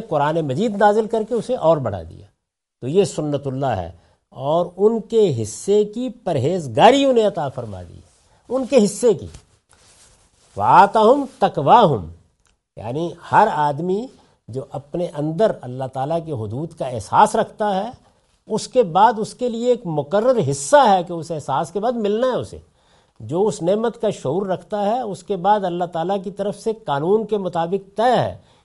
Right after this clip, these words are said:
کہ اتنی قدر افزائی اس نے کی ہے، اب اتنی نعمت اس کو اور ملنی چاہیے۔ تو ظاہر ہے کہ دین کی ہدایت کا نتیجہ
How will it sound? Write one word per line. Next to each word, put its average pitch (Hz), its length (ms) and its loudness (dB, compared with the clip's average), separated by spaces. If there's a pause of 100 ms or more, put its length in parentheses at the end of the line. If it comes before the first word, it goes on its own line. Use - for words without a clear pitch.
(180)
کہ 135 200 -14
اتنی 247 400 -2
قدر 202 280 2
افزائی 156 360 0
اس 170 160 -8
نے 165 100 -2
کی 165 300 -6
ہے، 233 100 4
اب 202 160 -2
اتنی 233 280 -2
نعمت 247 380 2
اس 233 120 -4
کو 254 120 2
اور 240 180 6
ملنی 240 420 -2
چاہیے۔ 107 340 -4 (1500)
تو 107 100 -12
ظاہر 120 280 -2
ہے 190 100 -2
کہ 190 100 -8
دین 170 400 -6 (340)
کی 143 160 -8
ہدایت 117 320 -8
کا 175 80 -8
نتیجہ 147 360 -4